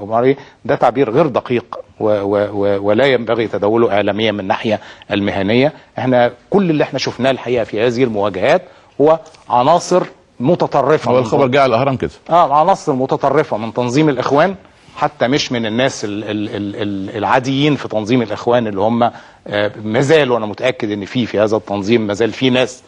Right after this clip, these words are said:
Speaker 1: لهم انتماء لهذا الوطن، إنما في المجموعات ال-، اللي بتحركها قيادة هذا التنظيم، ومعهم مجموعات مت-، آه، إرهابية. آه، شفنا نماذج منها في اسكندرية وغيرها. ف-، فأكثر ما يقلقني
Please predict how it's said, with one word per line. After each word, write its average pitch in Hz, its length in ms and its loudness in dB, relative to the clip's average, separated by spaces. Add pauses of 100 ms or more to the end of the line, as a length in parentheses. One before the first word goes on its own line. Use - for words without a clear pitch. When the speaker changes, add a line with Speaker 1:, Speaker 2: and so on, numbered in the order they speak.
(180)
Speaker 1:
لهم 123 260 0
انتماء 107 380 -2
لهذا 107 300 0
الوطن، 123 360 2 (300)
إنما 156 240 2
في 139 280 2 (260)
المجموعات 120 840 0 (180)
ال-، 101 280 -6
اللي 104 180 -6
بتحركها 113 760 -2 (300)
قيادة 131 400 2 (100)
هذا 113 340 0 (280)
التنظيم، 107 680 0 (220)
ومعهم 156 520 2 (160)
مجموعات 120 600 0 (120)
مت-، 110 280 -6
آه، 110 200 2
إرهابية. 131 560 2 (340)
آه، 104 160 -4
شفنا 120 420 -2 (100)
نماذج 110 420 0
منها 107 240 -2
في 104 60 -12
اسكندرية 107 640 0 (380)
وغيرها. 131 520 0 (800)
ف-، - 140 0
فأكثر 123 760 2
ما 147 100 2
يقلقني 147 640 0